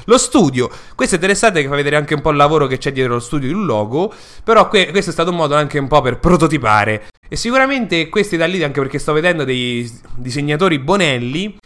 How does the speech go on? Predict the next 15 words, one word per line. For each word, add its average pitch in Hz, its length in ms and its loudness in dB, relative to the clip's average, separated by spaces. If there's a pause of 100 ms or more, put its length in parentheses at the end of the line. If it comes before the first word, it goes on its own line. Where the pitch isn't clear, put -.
(200)
che 147 580 0
pubblicano 127 680 -4
sui 120 340 -4
loro 120 500 0
profili 127 380 -6
Facebook 143 560 -8
quello 151 240 -4
che 127 80 -6
stanno 135 260 -4
generando 123 460 -4
con 117 100 -4
questi 120 380 -8
varie 117 420 -2 (280)
Midjourney, 120 880 0 (100)
eh, 110 200 -12